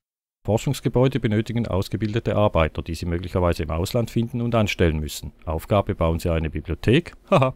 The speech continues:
haben wir schon. Belohnung, Sie erhalten mehr Aufgaben. Zählt das mit der neuen Bibliothek schon oder müssen wir jetzt eine zweite machen?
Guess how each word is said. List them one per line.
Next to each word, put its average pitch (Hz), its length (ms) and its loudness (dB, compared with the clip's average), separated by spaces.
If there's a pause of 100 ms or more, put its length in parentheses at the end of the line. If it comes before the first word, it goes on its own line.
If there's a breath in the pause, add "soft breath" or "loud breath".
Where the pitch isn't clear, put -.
(120)
haben 104 180 2
wir 110 60 -4
schon. 107 220 0 (640 soft breath)
Belohnung, 135 400 6
Sie - 100 0
erhalten 107 300 4
mehr 107 140 4
Aufgaben. 85 520 2 (1400)
Zählt 92 260 -2
das 135 160 2
mit 139 120 -4
der 147 80 2
neuen 147 200 4
Bibliothek 160 580 0
schon 196 280 2
oder 135 200 0
müssen 123 260 0
wir 123 40 2
jetzt - 180 -4
eine 120 60 -4
zweite 85 400 -2
machen? 76 280 -6